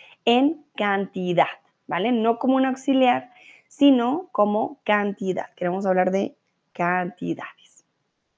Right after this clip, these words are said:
Veo también a Tone aquí. Hola, Tone, ¿cómo estás? Bienvenido.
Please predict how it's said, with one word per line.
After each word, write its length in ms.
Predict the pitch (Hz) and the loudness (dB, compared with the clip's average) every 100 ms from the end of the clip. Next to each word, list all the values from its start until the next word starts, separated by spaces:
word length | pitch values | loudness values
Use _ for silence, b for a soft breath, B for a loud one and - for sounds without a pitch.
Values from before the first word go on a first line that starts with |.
| _ _ _ _ _ _ _ _ _ _ _ _ _ _ _ _ - - | _ _ _ _ _ _ _ _ _ _ _ _ _ _ _ _ -20 -10
Veo 140 | 180 | -8
también 300 | 180 180 170 | -4 -2 -2
a 80 | 175 | -4
Tone 440 | 175 226 262 277 269 | 0 2 4 4 2
aquí. 340 | 262 262 262 | 2 2 2
Hola, 320 | 247 214 202 208 | 2 0 -2 -2
Tone, 300 | 196 196 196 | -4 -4 -6
¿cómo 220 | 185 180 | -6 -6
estás? 640 | 180 - 233 262 277 - | -8 -4 0 2 0 -4
Bienvenido. 840 | - 180 170 170 208 247 269 285 | -8 -6 -4 -4 -2 0 2 0